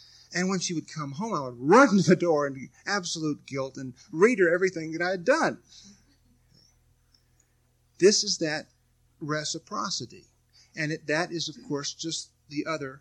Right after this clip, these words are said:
side of the coin. That is thinking that we must do something when we receive.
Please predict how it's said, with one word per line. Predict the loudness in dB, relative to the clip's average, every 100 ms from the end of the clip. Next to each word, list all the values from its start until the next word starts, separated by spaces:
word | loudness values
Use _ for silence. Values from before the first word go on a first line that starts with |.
| _
side | -12 -10 -8 -10
of | -12
the | -18
coin. | -12 -8 -8 -8 -16 _ _ _ _ _ _ _ _ _ _ -4
That | -2 -2
is | -6 -6
thinking | -8 -8 -10 -14 -16 -20 _ _ _
that | -8 -8 -10 -8
we | -6
must | -6 -6 -10 -4
do | 0 0
something | -2 -8 -10 -12 -14 -12
when | -12 -12
we | -12
receive. | -10 -8 -8 -8 -10 -12